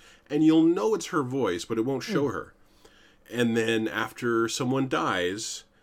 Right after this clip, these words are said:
Speaker 1: time will reverse, and you'll see that she's actually been hanging out with these people for the last two weeks. And she's seen all this shit go down.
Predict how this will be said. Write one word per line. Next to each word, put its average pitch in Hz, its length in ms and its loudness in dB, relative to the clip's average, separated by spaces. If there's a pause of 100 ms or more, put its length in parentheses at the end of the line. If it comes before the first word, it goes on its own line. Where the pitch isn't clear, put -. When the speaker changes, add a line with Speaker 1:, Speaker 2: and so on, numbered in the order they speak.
(560)
Speaker 1:
time 117 340 -2
will 117 160 2
reverse, 110 680 -2 (100)
and 101 200 -8
you'll 98 220 -4
see 110 380 -2
that 98 140 -6
she's 120 240 -4
actually 113 340 -4
been 98 140 -4
hanging 98 280 -4
out 95 120 -4
with 87 80 -14
these 90 140 -12
people 90 260 -12
for 95 120 -10
the 82 80 -10
last 80 240 -8
two 82 100 -8
weeks. - 380 -14 (1120)
And 90 140 -12
she's 110 240 -4
seen 123 240 0
all 80 120 -6
this 69 160 -14
shit - 240 -14
go 73 120 -12
down. 60 280 -18